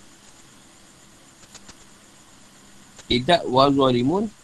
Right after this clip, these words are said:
hum al kafirun. Dan yang kedua bererti bahawa setiap orang yang zalim adalah kafir. Padahal berapa, berapa banyak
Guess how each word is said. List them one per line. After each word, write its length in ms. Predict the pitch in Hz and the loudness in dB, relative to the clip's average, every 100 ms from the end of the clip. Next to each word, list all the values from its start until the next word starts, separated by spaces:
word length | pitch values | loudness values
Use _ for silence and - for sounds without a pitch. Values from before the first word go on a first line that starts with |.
| - - - - - | -20 -20 -20 -20 -6
hum 320 | 127 143 143 - - - - - - | -2 0 0 -4 -16 -20 -20 -8 -2
al 120 | 127 | -2
kafirun. 480 | - 131 135 120 90 - - - - | 0 -4 -2 -4 -4 -10 -20 -20 -12
Dan 200 | 110 123 | -4 -2
yang 120 | 139 | 0
kedua 240 | 135 135 175 | -2 -2 -2
bererti 400 | 143 120 - 180 | -4 -8 -6 -2
bahawa 320 | 135 131 143 | 2 2 2
setiap 320 | 135 139 - | -2 -4 0
orang 160 | 147 135 | 2 2
yang 60 | |
zalim 260 | 127 139 202 - - - - - | 2 0 -4 -8 -20 -20 -20 -8
adalah 240 | 117 131 | -2 0
kafir. 320 | 131 127 - - - - - - - - - | 0 -2 -10 -12 -20 -20 -20 -20 -20 -20 -14
Padahal 280 | - 107 147 | -4 -2 0
berapa, 580 | 143 131 131 123 76 117 - | 2 0 -2 -6 -4 -6 -6
berapa 340 | 107 117 123 170 | -4 -2 -2 -6
banyak 300 | 143 143 147 | -4 -4 -4